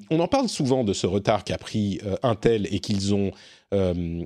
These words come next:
avoué et dont ils ont dit qu'ils allaient, euh, tout faire pour le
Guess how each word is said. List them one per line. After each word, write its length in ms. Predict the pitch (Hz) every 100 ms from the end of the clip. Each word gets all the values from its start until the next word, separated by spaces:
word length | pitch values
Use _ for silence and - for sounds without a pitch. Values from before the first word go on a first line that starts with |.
| -
avoué 640 | 135 117 113 143 143 120 -
et 100 | 95
dont 200 | 87 95
ils 340 | - 98 92
ont 80 | 98
dit 320 | 95 117 175
qu'ils 340 | 143 117 98 95
allaient, 420 | 98 101 98 92
euh, 420 | 90 85 90 123 120
tout 120 | -
faire 380 | 139 - 143 110
pour 220 | 104 113
le 260 | 104 101 98